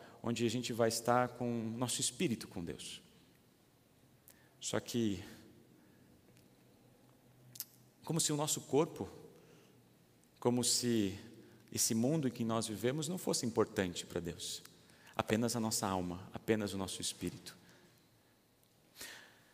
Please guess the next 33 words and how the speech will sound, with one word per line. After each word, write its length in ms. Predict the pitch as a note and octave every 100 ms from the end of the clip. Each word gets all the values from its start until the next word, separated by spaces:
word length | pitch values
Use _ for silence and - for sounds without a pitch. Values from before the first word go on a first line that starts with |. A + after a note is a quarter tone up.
| -
Nós 140 | C3+
não 100 | D3+
temos 240 | G3 G3 -
como 180 | F3 E3
dizer 240 | C3 D#3+
biblicamente 760 | D3+ C3 D3 C#3 B2 C#3+ D#3 B2
o 20 |
que 120 | C#3+
acontece 600 | C3+ C#3 A#2+ C3+ C3 -
quando 260 | - B2+ A#2
a, 60 | A#2
a 140 | -
pessoa 320 | A#2 - A#2+
morre 380 | A2+ A#2+ C#3+ C3+
até 240 | - C3
a 60 | C3+
volta 540 | A#2+ B2 B2 B2 A#2 - - - - - - - - - - - -
de 180 | - G#2
nosso 280 | A2 G#2 A2+
Senhor 200 | A2 G#2
Jesus 300 | G2+ F#2+ -
Cristo. 460 | F#2 E2 - - - - - - - - - - - _
Tem 140 | - A#2
poucos 420 | A#2+ F#3+ F#3+ C#3
versículos 600 | B2 A2+ - E3 C3 -
que 80 | B2
falam 420 | - C#3 D3 A#2+
desse 220 | A2+ -
período, 560 | - A#2 B2+ C3+ G2 F2+ - - - - -
quando 160 | A2+
a 40 | A2+
pessoa 340 | A2+ - G#2
morre, 400 | G2+ C3+ D3 E3